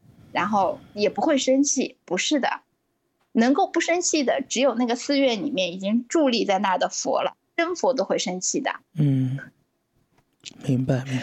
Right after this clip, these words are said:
Speaker 2: 白。
Speaker 1: 对，就是这个样子。你看那个《西游记》里面的唐僧，他都，他都有那么多的情绪，更何况我们。
Speaker 2: 对，对，对，嗯，他还，还，还生气，还赶猴子走呢，对吧？<laughs>
Speaker 1: 对呀，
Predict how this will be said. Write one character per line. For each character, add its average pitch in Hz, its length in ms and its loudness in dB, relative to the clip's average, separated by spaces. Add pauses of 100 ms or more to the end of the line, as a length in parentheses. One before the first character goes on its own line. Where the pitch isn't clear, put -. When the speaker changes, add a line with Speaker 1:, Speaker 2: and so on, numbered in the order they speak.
Speaker 2:
白。 - 260 -4 (340)
Speaker 1:
对， 247 240 4
就 330 160 2
是 285 140 2
这 247 80 2
个 220 120 2
样 202 300 2
子。 - 260 -6
你 254 60 0
看 320 160 2
那 330 80 2
个 349 80 0
《西 330 180 0
游 254 200 4
记》 302 260 0
里 220 60 0
面 214 180 -2
的 214 140 0
唐 226 320 -2
僧， 254 360 -2 (540)
他 330 160 0
都， 302 300 2
他 320 140 -2
都 339 180 -2
有 240 120 2
那 254 120 -2
么 254 100 0
多 247 160 0
的 233 140 -2
情 185 380 -8
绪， - 340 0 (120)
更 359 160 2
何 285 120 4
况 269 280 2
我 196 160 0
们。 95 380 -8 (880)
Speaker 2:
对， 131 240 4
对， 113 200 2
对， 113 220 0 (340)
嗯， 120 240 -2 (240)
他 160 140 2
还， 156 220 4
还， 139 180 0
还 - 240 -2
生 180 180 4
气， 147 220 2
还 156 140 2
赶 113 260 0
猴 127 160 2
子 165 100 2
走 - 220 2
呢， - 100 -4
对 117 100 2
吧？ 110 200 -2 (520)
<laughs> - 520 -4
Speaker 1:
对 262 140 -6
呀， 247 240 -6